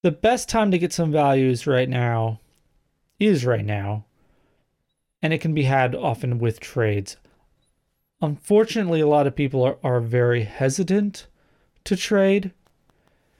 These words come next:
They're still very tied to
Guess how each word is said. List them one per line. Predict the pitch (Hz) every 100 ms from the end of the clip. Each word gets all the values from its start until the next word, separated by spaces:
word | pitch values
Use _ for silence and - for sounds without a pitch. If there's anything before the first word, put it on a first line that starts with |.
| _ _ _ _ _ _ _ _ -
They're |
still | 143 - 226
very | 190 185
tied | 170 - 156 147 147 147 -
to | - 165 151 147 143 139 143